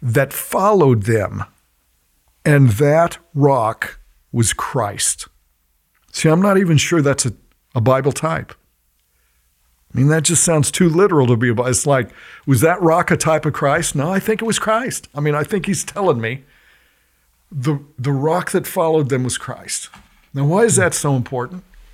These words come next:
Well, if I s-, step back and think about it for a second,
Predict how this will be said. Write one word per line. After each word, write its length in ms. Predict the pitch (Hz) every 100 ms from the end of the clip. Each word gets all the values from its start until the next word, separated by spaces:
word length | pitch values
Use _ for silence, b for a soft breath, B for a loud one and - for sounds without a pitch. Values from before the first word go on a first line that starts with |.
| -
Well, 380 | 175 185 185 - B B B B B B B _ -
if 280 | - -
I 80 | 185
s-, 260 | 185 - -
step 340 | - - 233 160
back 260 | 175 160
and 100 | 156
think 240 | - 185 160
about 240 | 143 127
it 80 | 120
for 180 | - 131
a 40 |
second, 420 | - 123 - 143